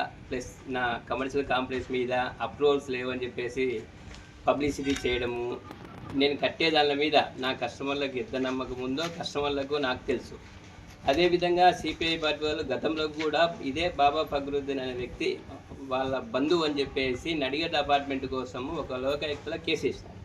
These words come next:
ఆ లోకాయుక్తలో కేసు అప్రూవల్స్ లేవని పెట్టేస్తే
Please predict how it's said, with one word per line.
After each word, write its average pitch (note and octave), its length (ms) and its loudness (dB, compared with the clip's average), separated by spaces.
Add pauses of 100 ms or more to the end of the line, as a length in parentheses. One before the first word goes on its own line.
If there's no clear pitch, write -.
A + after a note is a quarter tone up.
(720)
ఆ C#3 40 12
లోకాయుక్తలో D#3 680 2
కేసు D3+ 280 0
అప్రూవల్స్ D3 420 0
లేవని C#3 300 2
పెట్టేస్తే C3 640 -2